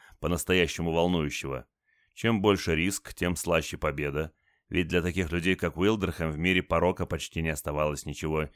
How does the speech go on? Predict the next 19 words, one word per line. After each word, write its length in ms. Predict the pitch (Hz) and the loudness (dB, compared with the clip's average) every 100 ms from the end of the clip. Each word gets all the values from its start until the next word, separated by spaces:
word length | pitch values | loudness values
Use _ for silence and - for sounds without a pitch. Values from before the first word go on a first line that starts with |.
| _ | _
непознанного. 920 | - 82 - 87 71 71 67 65 62 _ _ _ _ _ _ _ | -4 -2 2 0 0 -6 -6 -8 -10 _ _ _ _ _ _ _
Уилдерхэм 640 | - 104 123 127 120 123 - | 0 0 2 0 2 -2 0
окинул 400 | 87 - 95 90 | -2 2 2 4
Мору 260 | 90 87 82 | 4 4 4
оценивающим 560 | - 85 80 78 80 | 2 0 0 -2 -4
взглядом, 560 | 71 76 69 71 95 95 _ _ _ | -6 -4 -4 -2 -4 -6 _ _ _
и 120 | - 110 | -4 0
на 80 | |
его 160 | 120 104 | 4 4
лице 280 | 101 98 120 | 4 4 2
появилась 480 | 127 107 92 110 90 | 4 4 6 4 2
жестокая 440 | 92 - 87 90 | -2 0 2 2
ухмылка. 580 | 92 98 80 69 67 67 _ _ _ _ _ _ _ | 0 0 -2 -2 -8 -10 _ _ _ _ _ _ _
«Как 260 | - 80 - | 0 0 0
тебе 280 | 87 80 85 | -2 0 0
это 140 | 113 | 0
нравится, 540 | 131 117 71 65 - | 2 2 2 -4 -6
моя 180 | 73 71 | -6 -4
дорогая? 560 | 69 73 69 69 65 | -2 -2 -2 -4 -6